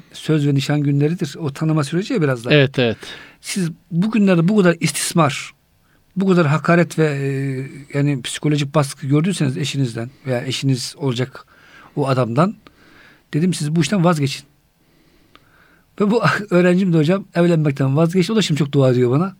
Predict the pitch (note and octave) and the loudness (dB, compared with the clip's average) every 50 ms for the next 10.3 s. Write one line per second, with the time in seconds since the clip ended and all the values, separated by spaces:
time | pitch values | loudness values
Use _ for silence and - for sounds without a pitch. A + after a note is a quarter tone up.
0 | _ _ _ - F3 F#3 F#3 F#3 F3 E3+ E3 D#3 D3 C#3 B2+ C3+ E3 - C4 A#3+ | _ _ _ 4 6 6 8 6 6 6 4 4 2 2 0 -2 -4 -2 0 0
1 | F#3 E3 A3 G#3+ F3+ F3 G3 G3 G3+ G3+ G3 G3+ G3 - - F3 F3 E3+ - F#3+ | 2 2 2 0 2 0 2 2 4 4 2 2 0 -2 -2 -2 -2 0 0 -2
2 | F3+ E3+ G3+ F#3+ E3 F#3+ E3+ - - F3+ E3+ - - - - F3+ E3 E3+ D3 C#3 | 0 0 0 -2 -2 -2 -4 -2 -2 -2 -2 -2 -6 -10 -6 0 0 0 2 2
3 | E3+ E3 D3 D3+ F3 D#3 C#3 F#3 F#3+ E3+ - D#3 - _ D#3+ C#3 C3+ C#3 F3 F3+ | 0 0 2 2 0 0 0 -2 -4 -4 -4 -10 -10 _ -6 -4 4 6 6 8
4 | F3 E3 D3+ C#3 C3+ C3 B2+ B2 - - - - _ _ - D#3 D#3 D3 D3+ F#3+ | 8 6 6 6 4 4 2 -2 -4 -8 -18 -20 _ _ -2 0 0 0 2 2
5 | G#3 F3 G#3 G3 E3 D#3+ F3+ A3+ B3+ - _ _ - - - F#3 D#3+ D3 C#3+ C#3+ | 2 2 2 2 2 2 0 0 -4 -8 _ _ -14 -4 0 2 2 2 2 0
6 | - - F3+ E3+ E3 E3 F#3 F#3 F3+ F3 D#3+ D3+ C#3+ - D#3 C#3 C#3+ F#3 F#3+ G#3+ | -4 -2 0 0 2 2 2 2 2 2 0 0 0 0 -2 -2 0 -2 -4 -4
7 | F3 D#3+ C#3+ C#3 C3+ C3 C3 C3+ C3+ - D3+ D#3+ - - C#3 C3+ C#3 - - - | -4 -4 -4 -2 -2 -4 -6 -6 -6 -4 -6 -6 -4 -6 -8 -8 -8 -8 -8 -4
8 | - E3 C#3 - - - - - - E3 C#3+ C3+ C3 C3 B2+ B2 B2 B2 A#2+ A#2 | -2 -2 -2 -4 -8 -10 -10 -10 -4 -2 0 0 0 0 0 0 0 -2 -2 -4
9 | - _ _ _ _ _ _ _ _ - _ - - - - - _ - - E3+ | -8 _ _ _ _ _ _ _ _ -20 _ -20 -20 -20 -20 -20 _ -2 0 4
10 | E3+ D#3+ D#3 D3 C#3+ | 4 6 4 4 2